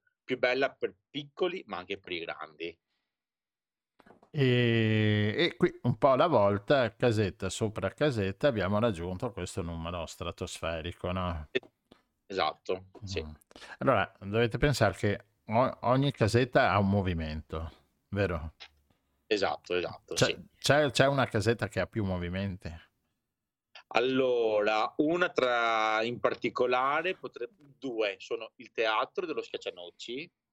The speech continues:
Speaker 2: Mhm.
Speaker 1: che è un vecchio pezzo in porcellana fuori produzione, con tutte le ballerine che girano, molto particolare, e uno tra i primi acquistati, che è la fabbrica di giocattoli di Babbo Natale, che è proprio t-,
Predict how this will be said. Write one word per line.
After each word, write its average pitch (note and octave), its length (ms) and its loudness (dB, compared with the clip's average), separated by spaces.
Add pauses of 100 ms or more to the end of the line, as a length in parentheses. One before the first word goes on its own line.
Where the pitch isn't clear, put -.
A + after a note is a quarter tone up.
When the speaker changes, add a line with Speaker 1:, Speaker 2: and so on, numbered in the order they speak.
(140)
Speaker 2:
Mhm. G#2 480 -14
Speaker 1:
che - 120 -4
è - 20 2
un A2 120 -8
vecchio A2+ 360 -2
pezzo A2 320 -2
in A2+ 100 -10
porcellana G#2+ 600 -4
fuori G#2 240 -6
produzione, A2 720 -4
con A2 140 -8
tutte - 180 -4
le G#2 120 0
ballerine G2+ 600 0
che G2 160 -6
girano, G2+ 480 -4
molto F#2+ 320 -6
particolare, F#2 1000 -2 (500)
e C#3 380 2
uno D3+ 260 -6
tra D#3 100 -2
i B2 100 -4
primi A#2+ 280 -8
acquistati, G#2+ 720 -6
che A#2 160 0
è - 20 -2
la G#2+ 160 -2 (140)
fabbrica C3 640 -2
di A#2+ 120 -10
giocattoli A#2 580 -4
di A#2+ 160 -6
Babbo G2+ 260 -2
Natale, F2 680 -8 (340)
che A#2+ 120 -2
è - 20 0
proprio A#2+ 240 -2
t-, - 100 -20